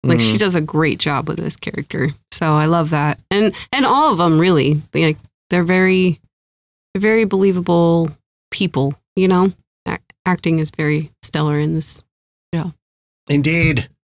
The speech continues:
Speaker 1: Yeah.
Speaker 2: But there's no scary in it.
Speaker 1: No scary. No. I mean, deal-, I mean, deal-,
Speaker 2: Well, yeah, I
Speaker 1: dealing
Speaker 2: mean,
Speaker 1: with other scary
Speaker 2: there's,
Speaker 1: issues,
Speaker 2: there's,
Speaker 1: topics, but
Speaker 2: yeah, there's, like, real life scary stuff like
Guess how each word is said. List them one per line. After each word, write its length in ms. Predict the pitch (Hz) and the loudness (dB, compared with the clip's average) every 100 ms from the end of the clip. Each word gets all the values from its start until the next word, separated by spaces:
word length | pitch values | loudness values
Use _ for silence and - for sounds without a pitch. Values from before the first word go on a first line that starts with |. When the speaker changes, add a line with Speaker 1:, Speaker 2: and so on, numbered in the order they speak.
| _ | _
Speaker 1:
Yeah. 120 | 302 | -4
Speaker 2:
But 140 | 277 143 | -2 -2
there's 160 | 123 | -4
no 380 | 104 127 151 160 | -4 -6 -4 -4
scary 480 | 147 - 127 107 87 | -4 -6 -6 -4 -6
in 120 | 69 | -8
it. 120 | 67 - _ _ _ _ - | -14 -18 _ _ _ _ -4
Speaker 1:
No 160 | 277 | -2
scary. 800 | 311 - 202 190 190 185 185 185 - | 0 0 2 2 4 4 4 0 0
No. 640 | 226 233 226 226 220 220 208 | 2 4 4 4 4 2 2
I 80 | 226 | 2
mean, 760 | 269 262 247 - - - 202 | 2 4 2 0 -4 -2 -2
deal-, 320 | 202 220 214 - - | 2 2 0 -2 -2
I 60 | |
mean, 400 | 190 190 185 180 - _ _ _ _ | 2 4 4 2 -2 _ _ _ _
deal-, 160 | 160 175 | -2 0
Speaker 2:
Well, 280 | 120 101 92 | -2 -4 -6
yeah, 220 | 90 - | -8 -6
I 40 | |
Speaker 1:
dealing 300 | - 202 196 | 0 4 4
Speaker 2:
mean, 60 | 185 | 4
Speaker 1:
with 100 | 180 | 2
other 240 | 185 190 | 0 2
scary 720 | 160 - 151 156 151 151 156 156 - | 0 0 0 2 2 2 0 -4 -10
Speaker 2:
there's, 120 | - 147 | -2 0
Speaker 1:
issues, 520 | 147 151 151 170 - | 2 2 0 0 -4
Speaker 2:
there's, 20 | |
Speaker 1:
topics, 500 | - 151 156 165 - | -4 -2 -2 -4 -6
but 240 | 156 147 | -2 -2
Speaker 2:
yeah, 160 | 127 110 | -2 -4
there's, 180 | 110 117 | -2 -2
like, 140 | 113 | -2
real 240 | 98 110 110 | -2 -2 0
life 240 | 104 101 | -2 -2
scary 400 | - - 90 90 | -6 -6 -4 -4
stuff 420 | - - 78 78 | -4 -6 -6 -6
like 200 | 82 78 | -8 -10